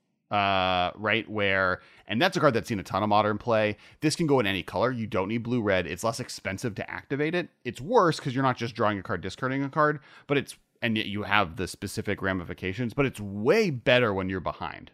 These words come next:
right? There has been a ton of games where I have Loot House in play and I'm in top deck mode,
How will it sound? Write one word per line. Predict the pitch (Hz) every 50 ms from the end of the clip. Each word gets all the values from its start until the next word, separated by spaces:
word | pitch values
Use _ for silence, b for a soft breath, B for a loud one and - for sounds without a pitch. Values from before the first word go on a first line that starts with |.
| _ -
right? | 110 113 95 117
There | 139 170
has | 208 226 196 196
been | 160 - 143 117
a | 85 -
ton | - - - 123 127 127
of | 117 101
games | 87 104 98 95 90 85 80 95
where | 101 104
I | 117
have | 123 127 104 85 87
Loot | 90 95 104 113
House | 120 117 120 -
in | - 131 120
play | 120 135 139 135 135 135 127 123 B B B B B B B -
and | 104 104 101 95 95 90 90 87 85 82 80 - _ _ _ - -
I'm | 120 127
in | 113 104
top | 90 - - 95 98 98
deck | - 123 117 - -
mode, | 120 123 120 117 120 120 110 113